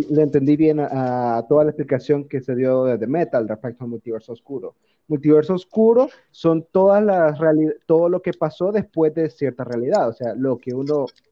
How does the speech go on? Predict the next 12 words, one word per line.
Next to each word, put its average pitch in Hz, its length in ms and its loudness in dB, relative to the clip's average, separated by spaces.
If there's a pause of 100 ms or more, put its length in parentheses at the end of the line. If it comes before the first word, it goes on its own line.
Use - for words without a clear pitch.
(260)
quizás 143 300 -4
creería 160 420 0
como 135 280 -8
es, 135 120 -8 (200)
es 135 120 -8
el 135 60 -4
multiverso 123 480 -2
real, 143 340 2 (320)
que 156 100 0
son 151 140 0
diferentes 135 460 -2
posibilidades, 120 760 0